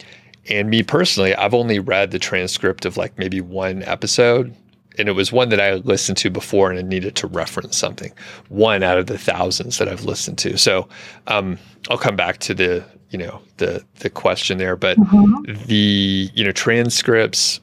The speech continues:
Speaker 1: you know, I, I would say don't even worry about stuff like that. Um, the one argument people will say is, um,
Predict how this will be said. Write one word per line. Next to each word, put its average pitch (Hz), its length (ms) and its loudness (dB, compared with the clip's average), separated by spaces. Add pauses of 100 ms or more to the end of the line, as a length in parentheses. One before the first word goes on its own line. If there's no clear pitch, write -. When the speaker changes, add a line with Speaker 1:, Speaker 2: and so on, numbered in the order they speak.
Speaker 1:
you 101 120 -2
know, 87 80 -4
I, 92 120 0
I 95 140 -2
would 98 160 -2
say 92 160 -2
don't 98 260 2
even 95 460 -6
worry 95 600 -2 (100)
about 92 360 -2
stuff - 320 -2
like 95 160 -4
that. 95 400 0 (460)
Um, 92 480 -2 (1500)
the 113 380 -2
one 110 300 2
argument 101 640 0 (460)
people 98 340 0
will 92 120 0
say 95 500 2
is, 95 380 -2
um, 92 380 -4